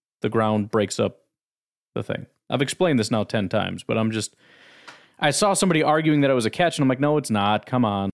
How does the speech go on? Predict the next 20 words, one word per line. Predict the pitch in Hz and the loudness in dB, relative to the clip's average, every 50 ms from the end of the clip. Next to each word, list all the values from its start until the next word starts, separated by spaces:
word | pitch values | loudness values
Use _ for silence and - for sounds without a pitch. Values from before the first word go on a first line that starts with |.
| _ - - | _ -4 -2
And | 123 | 0
he's | 120 113 | 2 2
like, | 127 110 - | 0 0 -2
"Here's | - - 160 196 214 190 170 | -2 0 2 2 2 2 2
the | 180 180 | 2 2
rule. | 156 143 156 151 127 113 107 113 120 - _ _ _ | 2 2 2 2 4 2 2 2 0 -2 _ _ _
He | _ - 147 | _ -6 -6
clearly | 135 - 165 180 180 175 165 156 151 | -4 0 0 2 2 4 2 2 0
tucked | - - 147 139 - - 123 | 0 -2 -2 -2 -2 0 0
it, | 117 117 - - - | 0 0 0 -6 -8
et | - 135 - | -8 -6 -2
cetera, | - 147 135 131 123 | 0 2 2 2 2
et | 113 - | 0 0
cetera" | - 143 139 127 117 110 107 110 | 0 0 2 2 2 2 2 0
And | 120 117 | 0 0
I'm | 117 113 | 0 0
like, | 113 110 110 - - - - - | 0 0 -2 -6 -16 -18 -18 -18
"Pff, | - - - - - - - - - - | -18 -16 -12 -12 -10 -10 -10 -12 -10 -6
no." | 127 104 90 82 85 92 107 123 123 123 117 - - _ _ _ _ _ _ _ _ - | -6 -6 -6 -6 -8 -6 -4 -2 0 0 0 -2 -4 _ _ _ _ _ _ _ _ -4
Well, | - 135 170 175 - - | -2 0 0 0 -2 -6